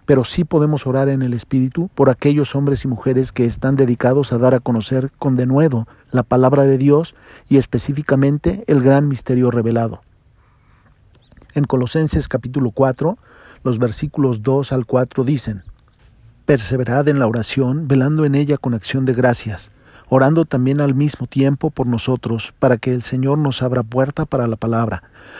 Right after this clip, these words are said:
a fin de dar a conocer el misterio de Cristo, por el cual también estoy preso,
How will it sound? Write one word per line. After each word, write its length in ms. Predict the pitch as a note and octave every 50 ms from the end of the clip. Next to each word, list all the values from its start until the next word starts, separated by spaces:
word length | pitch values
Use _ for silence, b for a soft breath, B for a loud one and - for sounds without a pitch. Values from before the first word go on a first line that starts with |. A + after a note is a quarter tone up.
| B B B B
a 80 | A#2
fin 180 | - - F#3 F#3
de 100 | F#3 E3+
dar 140 | D3 D#3 D#3
a 60 | D3
conocer 420 | _ - C3 B2 A#2 - - C3+
el 120 | C3+ C3 B2+
misterio 440 | B2 G#2+ - _ B2+ B2+ B2+ C3+
de 80 | B2+ A#2+
Cristo, 480 | - - C3+ C3+ A#2+ - - C#3 D3 -
por 140 | _ C#3 C3+
el 140 | C3 C3 B2+
cual 220 | - - D#3+ E3
también 300 | - D3+ C#3+ C3+ C3+ C3+
estoy 280 | C#3 B2 - - C3+ C3
preso, 460 | A#2+ _ - B2+ A#2 - - G#2+ F#2+